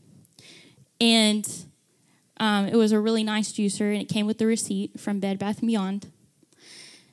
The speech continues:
And we had really been wanting this espresso machine that we had seen at Bed Bath and Beyond. So we decided that we were so grateful for that juicer, but we would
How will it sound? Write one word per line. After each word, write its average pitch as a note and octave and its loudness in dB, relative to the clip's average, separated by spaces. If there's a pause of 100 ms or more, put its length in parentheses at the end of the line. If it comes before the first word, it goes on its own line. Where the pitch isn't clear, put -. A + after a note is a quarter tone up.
(200)
And C4+ 8
we D4+ 10
had C4 6
really F4 6
been C4+ 6
wanting C4+ 4
this A#3 0
espresso C#4 -2
machine F3+ -4 (240)
that G3 0
we G3 0
had F3+ -8
seen F#3 -2
at - -6
Bed F3+ -4
Bath F3 -8
and F#3 -6
Beyond. - -6 (840)
So - -2
we C#4+ 6
decided C4 2
that A3+ 2
we B3 4
were A3 2 (160)
so C4 2
grateful B3 0
for G#3 0
that F#3+ -4
juicer, G3 2
but G3 -2
we G#3+ 2
would G3 2